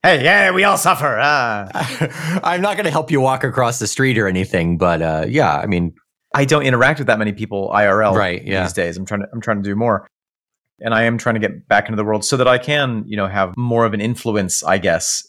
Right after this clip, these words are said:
Speaker 1: on the world, more of a positive influence. But at the moment, I'm just trying to, trying to not cause anyone more suffering.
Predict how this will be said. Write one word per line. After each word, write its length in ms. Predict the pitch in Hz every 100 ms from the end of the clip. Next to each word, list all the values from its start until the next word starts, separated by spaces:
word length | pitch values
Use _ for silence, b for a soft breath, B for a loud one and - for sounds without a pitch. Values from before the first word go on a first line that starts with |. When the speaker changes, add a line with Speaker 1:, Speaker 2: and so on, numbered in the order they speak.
| _
Speaker 1:
on 180 | 92 95
the 80 | 95
world, 300 | 98 87 90
more 160 | 98
of 60 | 90
a 20 |
positive 420 | - 87 87 80
influence. 480 | 85 85 87 - -
But 320 | - 85 80 - _ _ -
at 140 | -
the 80 | 127
moment, 280 | 151 160 147
I'm 100 | 131
just 140 | 127
trying 180 | - 131
to, 180 | 117 110 - -
trying 220 | - 127
to 80 | 107
not 240 | 110 117 - _
cause 380 | - 139 123 123
anyone 320 | 117 107 107
more 240 | 107 113 113
suffering. 480 | - 95 78 78